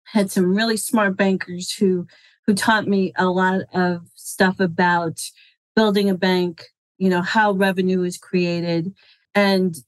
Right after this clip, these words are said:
really kind of, um, that path led me to do a lot of things. I set up a business services. Um, I worked through the digital transformation. I took over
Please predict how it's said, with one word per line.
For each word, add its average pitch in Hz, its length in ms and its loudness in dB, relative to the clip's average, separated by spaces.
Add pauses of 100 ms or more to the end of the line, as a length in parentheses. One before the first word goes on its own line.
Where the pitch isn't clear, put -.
(240)
really 233 380 0
kind 214 260 -2
of, 185 140 -2 (160)
um, 180 380 0 (100)
that 196 360 0
path 226 320 0
led 202 300 2
me 190 420 0 (420)
to 254 100 2
do 240 160 2
a 226 40 0
lot 214 200 2
of 202 120 -4
things. 208 360 0
I 180 200 0
set 185 260 0
up 180 180 -2
a 185 80 0
business 185 380 0
services. 190 800 -2 (360)
Um, 180 500 2
I 180 360 0
worked 190 420 -2
through 196 220 2
the 185 120 0
digital 185 340 0
transformation. 214 1080 0
I 180 160 0
took - 280 -4
over 180 460 0